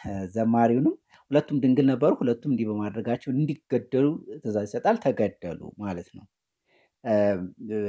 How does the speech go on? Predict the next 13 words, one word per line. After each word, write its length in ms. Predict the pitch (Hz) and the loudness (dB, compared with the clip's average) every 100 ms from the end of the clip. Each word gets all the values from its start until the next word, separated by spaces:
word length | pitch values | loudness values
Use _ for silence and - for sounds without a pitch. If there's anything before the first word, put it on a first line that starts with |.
| 98 101 | -4 2
ማለት 400 | 117 120 202 - - _ | 4 6 6 4 -10 _
ከልጅ 480 | - 123 120 139 165 | 2 2 2 0 -2
ከወለዱ፣ 440 | - 214 196 175 143 139 | 6 8 10 8 6 2
ከወለደች 360 | 165 160 151 | 4 6 4
በኋላ 260 | 147 143 123 | 4 4 4
ነው 140 | 104 117 | 2 4
ይሄ 80 | 127 | 4
ነገር 220 | 117 110 | 4 2
የሰማው። 460 | 110 113 101 98 101 | 0 -4 -4 -4 -4
እስያኤል 460 | 104 123 120 127 | -4 -2 0 2
የሚባለው 600 | 139 143 143 156 160 190 208 - _ _ _ _ _ _ | 2 2 2 2 2 0 -4 -12 _ _ _ _ _ _
ንግስተ 420 | 117 131 160 - 180 | 2 2 0 -4 -2
ሳባ 240 | 165 147 | 2 2